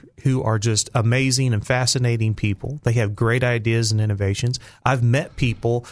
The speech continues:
across this state who, who just have so much to give and contribute. And I th-, believe in Arkansans that our big problems, be it economic opportunity, healthcare issues, education issues, justice issues,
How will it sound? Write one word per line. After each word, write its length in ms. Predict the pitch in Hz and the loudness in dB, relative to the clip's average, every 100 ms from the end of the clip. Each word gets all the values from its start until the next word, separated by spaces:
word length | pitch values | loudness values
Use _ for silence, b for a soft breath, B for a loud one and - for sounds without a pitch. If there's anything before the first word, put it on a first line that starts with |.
| B | B
across 520 | 113 - - 185 175 | -4 -2 0 2 0
this 200 | - 110 | 0 0
state 420 | - - 98 92 - b b b - | 0 -2 -4 -6 -8 b b b 2
who, 400 | 139 135 127 - _ _ 123 | 2 2 -2 -6 _ _ -2
who 140 | 139 | 0
just 240 | 123 139 - | 2 0 2
have 160 | 135 | 2
so 180 | - 160 | 2 2
much 280 | 160 151 - | 0 0 0
to 80 | 120 | 0
give 280 | 113 135 127 | 0 0 2
and 160 | 120 | 0
contribute. 680 | 107 95 - 147 113 92 - - _ _ _ _ - | 0 0 2 0 0 -2 -4 -10 _ _ _ _ -2
And 440 | 143 143 139 135 - _ _ _ _ _ - | 2 2 0 -2 -6 _ _ _ _ _ -2
I 160 | 160 | 0
th-, 200 | 208 143 | 0 0
believe 460 | 123 123 120 123 147 | 2 2 2 2 2
in 120 | 165 | 2
Arkansans 760 | 165 151 165 190 - - - - | 0 0 0 2 0 -2 -6 0
that 340 | 131 127 123 - | 0 0 -2 0
our 180 | 127 165 | 2 2
big 320 | 139 156 135 | 2 0 0
problems, 540 | - 139 139 151 147 | 0 0 2 0 2
be 160 | 120 117 | 2 0
it 100 | 98 | 0
economic 520 | 120 117 120 120 117 117 | 0 0 2 2 2 0
opportunity, 800 | 107 - - 151 147 147 143 117 | 0 -2 0 2 2 2 0 0
healthcare 600 | 117 139 - 143 139 139 | 0 0 0 0 2 2
issues, 520 | 131 143 139 139 131 | 0 0 2 0 0
education 680 | 113 110 - 147 147 151 139 | -2 -2 0 0 0 0 0
issues, 520 | 131 - 139 131 123 | 0 0 0 2 0
justice 500 | 117 123 131 139 - | 0 0 0 0 0
issues, 380 | 131 139 131 | 0 0 0